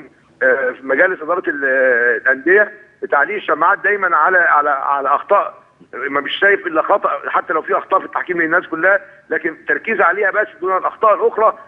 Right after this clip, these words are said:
عاملة نوع من الاحتقان. و-، و-، وادت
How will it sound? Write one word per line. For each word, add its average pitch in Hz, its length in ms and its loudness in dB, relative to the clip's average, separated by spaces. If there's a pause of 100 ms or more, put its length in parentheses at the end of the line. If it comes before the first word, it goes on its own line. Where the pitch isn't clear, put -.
عاملة 202 260 0
نوع 226 140 -4
من 208 100 -6
الاحتقان. 190 580 0 (420)
و-، 151 100 -2
و-، 156 300 2 (160)
وادت 170 440 0